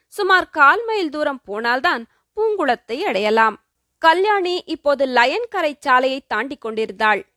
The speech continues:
அவளுடைய வாய் ஏதோ முணுமுணுத்துக் கொண்டிருந்தது. அவள் என்ன சொல்கிறாள் என்பது சாஸ்திரியின் காதில் விழாவிட்டாலும், அவை ஏதோ காரமான வசைச்சொற்கள் என்று மட்டும் ஊகிக்க முடிந்தது.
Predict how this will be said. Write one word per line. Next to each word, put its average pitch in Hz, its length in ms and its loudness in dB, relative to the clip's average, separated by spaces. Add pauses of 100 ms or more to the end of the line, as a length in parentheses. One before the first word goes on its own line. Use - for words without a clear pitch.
(240)
அவளுடைய 285 500 2
வாய் 269 380 2
ஏதோ 359 320 -4
முணுமுணுத்துக் 302 580 -6
கொண்டிருந்தது. 220 680 -4 (320)
அவள் 302 340 0
என்ன 294 420 -2
சொல்கிறாள் 311 500 0
என்பது 262 480 -2 (140)
சாஸ்திரியின் 294 580 0
காதில் 220 400 -2
விழாவிட்டாலும், 240 800 0 (260)
அவை 359 300 2
ஏதோ 339 360 -2 (140)
காரமான 302 640 2
வசைச்சொற்கள் 302 760 -6
என்று 262 280 -6
மட்டும் 247 400 -8
ஊகிக்க 277 500 -4
முடிந்தது. 226 640 -2